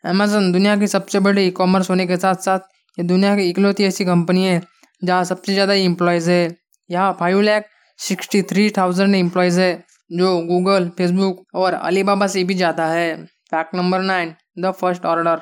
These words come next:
Amazon में सबसे पहले एक बुक बिकी थी, जिसका नाम Fluid Concepts and Creative Analogies था, जिसे डगलस हॉफस्टैटर ने खरीदा था। फैक्ट नंबर टेन, Amazon सुपरमार्केट। Amazon का अपना एक हाईटेक सुपरमार्केट भी है,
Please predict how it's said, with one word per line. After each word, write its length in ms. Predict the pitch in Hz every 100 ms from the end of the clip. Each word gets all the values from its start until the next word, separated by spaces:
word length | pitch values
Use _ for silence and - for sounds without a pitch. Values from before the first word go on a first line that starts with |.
| - _ -
Amazon 320 | 170 190 196 214
में 160 | 208
सबसे 320 | 190 190 -
पहले 320 | 190 202 196 202
एक 160 | 196
बुक 120 | 180
बिकी 340 | 175 170 170 175
थी, 380 | 165 185 180 - _ _ -
जिसका 300 | 180 175 202
नाम 300 | 196 196 202 - _ _ -
Fluid 260 | 185 202 202
Concepts 680 | 180 180 180 196 196 - -
and 180 | 175 190
Creative 440 | 190 175 175 185 180
Analogies 500 | 175 180 175 170 175
था, 340 | 185 175 165 _ _ -
जिसे 440 | 175 175 202 175 - _ _ 170
डगलस 540 | 165 180 190 202 202 - 175
हॉफस्टैटर 580 | 180 - 180 180 190
ने 120 | 196 202
खरीदा 400 | 170 170 175 175
था। 240 | 180 170 165 _ _ _ -
फैक्ट 300 | 156 165 175
नंबर 280 | 170 180
टेन, 320 | 185 190 175 156 _ -
Amazon 340 | 165 180 190 185
सुपरमार्केट। 760 | 180 180 180 180 180 175 147 _ _ _ -
Amazon 340 | 165 190 214
का 100 | 214
अपना 240 | 196 202 202
एक 160 | 208 -
हाईटेक 520 | - 175 180 208 202
सुपरमार्केट 640 | - 180 190 185 180 185
भी 160 | 180 185
है, 300 | 185 180 170